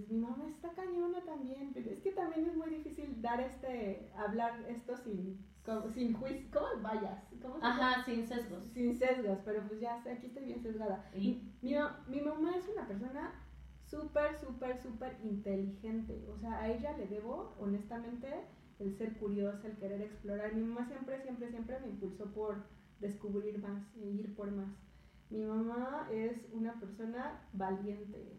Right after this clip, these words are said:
Speaker 1: o sea, ojalá pueda como tener tantita, un, una décima parte de su valentía, porque ella, ella siempre como que se avienta y va por más y,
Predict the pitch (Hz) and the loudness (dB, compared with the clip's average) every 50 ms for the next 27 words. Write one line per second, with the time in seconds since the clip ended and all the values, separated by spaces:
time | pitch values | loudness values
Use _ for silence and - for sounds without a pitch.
0 | - 247 - - 220 214 208 202 208 - - - - - - - - - - - | -14 -14 -12 -8 -6 -6 -6 -6 -8 -8 -12 -16 -20 -20 -20 -20 -20 -20 -20 -20
1 | - - - - - - - - - - - - - 226 220 - 220 202 208 220 | -20 -20 -20 -20 -20 -20 -20 -20 -20 -20 -20 -8 -6 -6 -4 0 0 2 4 4
2 | 233 - - - - - - - - - - - 202 226 226 214 240 247 254 254 | 4 4 4 2 0 -8 -16 -20 -20 -20 -18 -8 0 0 2 4 4 6 6 6
3 | 233 208 202 196 185 - - - - - - - - - - - - - - - | 6 6 4 4 2 0 -2 -8 -14 -18 -20 -20 -20 -20 -20 -20 -20 -20 -20 -16
4 | - - 220 208 202 202 202 202 - 214 220 220 220 220 226 247 247 247 240 240 | -4 -2 0 2 4 4 2 2 2 0 2 2 2 2 4 2 2 2 2 0
5 | 240 - 233 233 240 247 254 247 240 240 240 - 240 247 254 247 262 262 247 202 | -2 2 4 4 4 4 2 2 2 2 2 2 0 0 0 0 0 0 0 0
6 | 226 226 - 277 262 214 - - 202 202 202 247 233 226 - 208 190 190 185 185 | 0 -2 -2 -4 -4 -4 -4 -2 -2 -4 -2 -4 -8 -6 -4 -4 -4 -2 -4 -4
7 | 190 196 196 214 220 233 262 254 240 226 202 202 196 190 196 208 220 226 220 214 | -4 -4 -4 -2 -2 -2 -2 -4 -4 -6 -6 -2 -2 -2 0 0 0 0 0 0
8 | 220 220 - - - - - - - - - - - - 220 220 254 262 262 262 | -2 -4 -8 -12 -18 -20 -20 -20 -20 -20 -20 -14 -2 2 4 4 6 8 8 10
9 | 262 254 254 247 - - - - - - - - - - - - - 247 240 226 | 10 8 8 6 2 -2 -6 -12 -20 -20 -20 -20 -20 -14 -12 -4 0 2 2 4
10 | 240 247 254 254 277 269 247 214 202 202 190 - 208 185 185 185 190 220 220 220 | 4 2 2 2 2 0 -2 -2 -2 -4 -6 -4 -2 -2 0 0 0 2 2 2
11 | 220 - 190 196 208 202 208 220 214 208 208 208 208 208 208 214 214 - 208 202 | 2 2 0 0 0 0 0 0 -2 -2 -2 -2 -4 -4 -4 -4 -6 -6 -6 -6
12 | 196 190 190 | -4 -4 -6